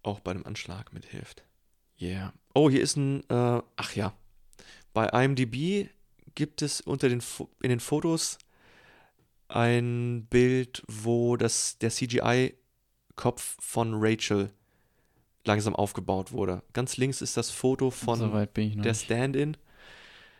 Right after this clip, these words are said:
Speaker 1: Die sieht <laughs> ihr überhaupt nicht ähnlich. Dann darüber gesetzt.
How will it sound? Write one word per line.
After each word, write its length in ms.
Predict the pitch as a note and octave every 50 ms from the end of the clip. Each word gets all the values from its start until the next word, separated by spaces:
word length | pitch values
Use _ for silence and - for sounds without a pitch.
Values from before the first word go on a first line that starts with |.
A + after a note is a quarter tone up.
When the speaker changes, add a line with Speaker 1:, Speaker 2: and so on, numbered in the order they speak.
| _ _ _ _ _ _ -
Speaker 1:
Die 100 | - F#2+
sieht 280 | G#2+ G#2 A2 A2+ B2 B2 - - - - -
<laughs> 240 | - - - - -
ihr 140 | A2 A2+ -
überhaupt 300 | G2+ G#2+ A2 B2 - -
nicht 120 | C3 B2+
ähnlich. 400 | C3+ C#3+ C#3+ C#3+ D#3 D#3 - - - - - - - - - - - - - - - - - - - - - _ _ _ _ _ -
Dann 160 | - G#2 G#2+
darüber 340 | G#2 A2 G#2+ A2+ A#2 A2+ A2+
gesetzt. 460 | G#2+ A2 G2+ G#2 A2 G#2+ - - -